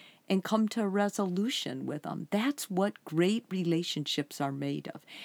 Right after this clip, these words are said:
And if you don't learn it with this partner, just know you are going to have an opportunity to learn it, because it comes with relationships. It's a natural,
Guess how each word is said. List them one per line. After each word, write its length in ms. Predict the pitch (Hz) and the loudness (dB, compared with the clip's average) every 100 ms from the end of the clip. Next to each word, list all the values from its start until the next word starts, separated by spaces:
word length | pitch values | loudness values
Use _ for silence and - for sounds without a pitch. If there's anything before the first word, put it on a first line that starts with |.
| - | 4
And 120 | 208 | 6
if 120 | - | 6
you 100 | 196 | 6
don't 280 | 190 262 - | 8 6 6
learn 200 | 330 339 | 6 6
it 140 | 330 | 4
with 160 | 240 220 | 2 2
this 200 | 254 - | 0 -2
partner, 520 | - 147 - 143 120 - - _ | 0 2 2 0 -2 -6 -18 _
just 300 | - 180 - | 2 2 4
know 300 | 196 233 165 | 4 6 4
you 320 | 143 151 139 - | 4 4 2 2
are 260 | 147 185 | 2 4
going 260 | 180 180 185 | 4 2 2
to 80 | 165 | 2
have 160 | 156 | 2
an 80 | 160 | 2
opportunity 760 | 151 - 185 - 175 185 156 160 | 2 2 0 2 2 2 2 0
to 180 | 143 147 | 0 0
learn 240 | 160 156 | 0 0
it, 160 | - - - - - - | -4 -10 -18 -20 -6 0
because 400 | 160 156 151 - | 2 2 2 0
it 180 | - - | -4 -4
comes 420 | - 151 160 156 | -2 0 0 0
with 300 | 147 147 143 | 0 0 0
relationships. 880 | 147 147 139 139 - 139 - - - | 0 0 0 -2 -4 -8 -6 -8 -10
It's 160 | 175 - | -10 -6
a 80 | 131 | -4
natural, 800 | 135 147 151 156 - 156 151 | 0 2 2 2 -2 -2 -2